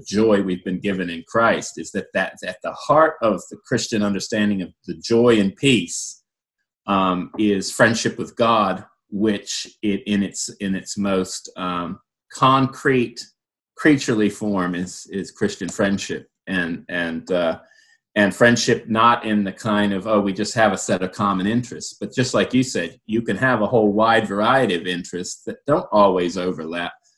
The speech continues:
but that, that center in the joy that is Christ allows for these things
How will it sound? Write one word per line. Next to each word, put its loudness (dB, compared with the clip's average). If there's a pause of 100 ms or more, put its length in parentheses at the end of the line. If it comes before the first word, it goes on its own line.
(240)
but 4
that, 2 (120)
that -4
center 2
in 4
the -4
joy 2
that 0
is -6
Christ 0
allows 2
for -4
these -4
things -8